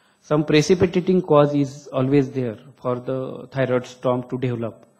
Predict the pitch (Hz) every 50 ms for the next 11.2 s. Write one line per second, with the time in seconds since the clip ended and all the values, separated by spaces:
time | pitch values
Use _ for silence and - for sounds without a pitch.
0 | _ _ _ _ _ _ _ _ _ _ _ _ _ _ _ _ _ _ _ _
1 | - 131 131 123 - - - - - 156 156 156 151 151 160 139 135 143 139 143
2 | 143 - - 160 151 - - 160 143 131 120 120 - - - - - - _ _
3 | _ _ _ _ _ _ _ _ _ _ _ - 139 147 143 151 156 147 143 -
4 | 160 151 147 147 139 143 139 139 139 147 143 - 143 147 139 135 131 131 139 127
5 | 127 143 143 143 147 151 147 147 - - 147 143 139 131 123 - - 143 143 135
6 | 139 147 147 139 147 147 143 - - 143 139 131 127 - 139 139 151 165 165 160
7 | 156 151 151 147 139 131 147 147 127 135 135 123 - 139 - 131 131 127 123 123
8 | 120 120 - - - - 117 107 - - 127 123 127 123 - - 143 131 127 -
9 | 135 127 131 135 139 143 143 - 170 147 139 143 147 156 - - 160 156 160 -
10 | - 165 151 151 156 151 151 147 139 127 120 120 113 107 - - - - - 110
11 | 98 - -